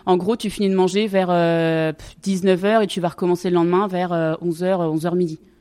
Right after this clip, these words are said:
Je sais pas si ça fait exactement, euh, la seize heures, mais en ce moment, c'est ce que je fais et ça me va très bien. Tu bois de l'eau, un litre, un litre cinq d'eau par jour. Et en fait, en faisant ce jeûne intermittent, déjà le matin,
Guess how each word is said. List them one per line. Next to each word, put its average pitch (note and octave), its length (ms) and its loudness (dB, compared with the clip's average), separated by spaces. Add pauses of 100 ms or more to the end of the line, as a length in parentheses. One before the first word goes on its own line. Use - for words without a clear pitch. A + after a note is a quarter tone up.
(160)
Je E3 60 -10
sais G3+ 100 0
pas G3 140 2
si G3+ 100 -6
ça E3+ 140 -2
fait E3+ 80 -4
exactement, E3+ 540 2
euh, D#3 120 -4
la E3 120 -6
seize F3 240 -4
heures, G#3+ 100 4
mais F3 140 2
en D#3+ 80 2
ce - 120 -6
moment, F3+ 140 2
c'est F3+ 140 -6
ce - 80 -12
que E3 80 -4
je D3 100 -8
fais G#3 140 -2
et - 20 -2
ça F3+ 140 -4
me D3+ 40 -2
va D3+ 100 -4
très E3+ 180 -6
bien. F#3 180 2 (400)
Tu - 160 -4
bois G#3 380 2 (240)
de F#3+ 100 -2
l'eau, G3+ 340 0
un F3+ 80 2
litre, F3 240 0
un F#3+ 120 0
litre G3 160 -4
cinq F3+ 240 0
d'eau E3+ 160 -4
par E3+ 180 -4
jour. A3 200 -6 (220)
Et - 60 -4
en F4 40 0
fait, C4 180 -2
en G#3+ 80 0
faisant G#3 280 -4
ce A3+ 140 -6
jeûne G3+ 140 0
intermittent, F#3+ 520 0
déjà A3 220 -2
le G3+ 140 0
matin, G3 400 -2